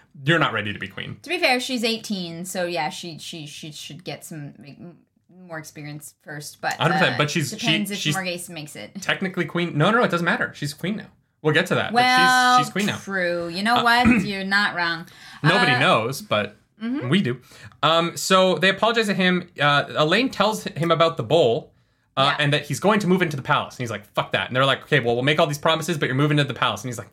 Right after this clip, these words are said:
Speaker 1: "God damn it."
Speaker 2: Compromise.
Speaker 1: "I don't want to."
Speaker 2: Oh, gosh. Yeah, and the dice stop rolling, so
Speaker 1: Yeah.
Speaker 2: I wonder why. Uh, <laughs>
Speaker 1: They leave Matt,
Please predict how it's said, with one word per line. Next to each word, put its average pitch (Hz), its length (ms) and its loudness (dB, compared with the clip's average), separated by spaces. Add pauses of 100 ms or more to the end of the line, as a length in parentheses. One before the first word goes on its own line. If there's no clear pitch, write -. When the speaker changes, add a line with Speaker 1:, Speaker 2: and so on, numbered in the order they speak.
Speaker 1:
"God - 120 -14 (140)
damn - 240 -20
it." - 60 -20 (300)
Speaker 2:
Compromise. 262 880 2
Speaker 1:
"I 240 60 0
don't 202 260 0
want 202 280 -2
to." 185 380 0 (1160)
Speaker 2:
Oh, 311 680 -2
gosh. 247 680 -2 (380)
Yeah, 302 320 2 (160)
and 226 240 0
the 233 40 -2
dice 220 320 0
stop 202 380 -4
rolling, 151 480 -6
so 180 500 -6 (220)
Speaker 1:
Yeah. 131 380 2
Speaker 2:
I 190 160 0
wonder 202 260 -2
why. 156 300 -6 (340)
Uh, 226 560 2
<laughs> - 320 -20
Speaker 1:
They 175 420 0
leave 165 320 2
Matt, 127 400 2